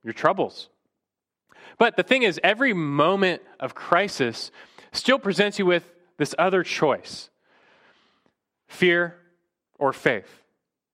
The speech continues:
Spiritually speaking, how will you respond to whatever hardship you face?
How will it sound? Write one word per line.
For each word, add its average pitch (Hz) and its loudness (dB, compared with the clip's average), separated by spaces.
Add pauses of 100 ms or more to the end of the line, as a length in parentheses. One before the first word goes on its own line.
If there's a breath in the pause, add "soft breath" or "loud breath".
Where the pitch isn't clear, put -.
(1080 soft breath)
Spiritually 196 0
speaking, 156 -4
how 135 0
will 147 0
you 127 0 (120)
respond 117 -4 (400 soft breath)
to 139 -2
whatever 123 0
hardship 123 -2 (560)
you 120 -4
face? - -4